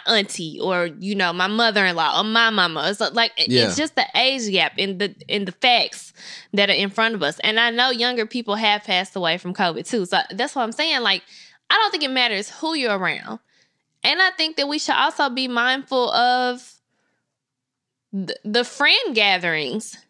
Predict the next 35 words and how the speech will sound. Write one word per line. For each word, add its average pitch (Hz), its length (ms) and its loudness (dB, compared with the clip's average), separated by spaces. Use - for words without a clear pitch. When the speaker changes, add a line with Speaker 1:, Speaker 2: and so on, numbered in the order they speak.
Speaker 1:
that 202 220 2
we're 214 140 2
going 202 320 0
to - 120 0
in - 120 6
Speaker 2:
Most 208 100 2
Speaker 1:
the 202 80 2
next 196 280 4
couple 196 120 4
of 175 60 6
Speaker 2:
definitely. 113 220 2
Speaker 1:
months, 180 340 0
because 240 840 0
there 226 200 2
are 311 300 4
a - 20 -4
lot 214 200 2
of 214 120 -4
people 202 520 -2
going 196 500 0
to - 260 -4
other 208 300 2
gatherings. 240 760 -2
Speaker 2:
Most 101 320 2
definitely. 117 520 2
I'm 120 160 2
not 185 180 4
Friendsgiving 120 720 2
this 123 280 0
year. 98 240 0
I'm 113 120 0
giving 127 320 0
thanks 131 340 0
through 113 300 -4
Zoom, 151 600 0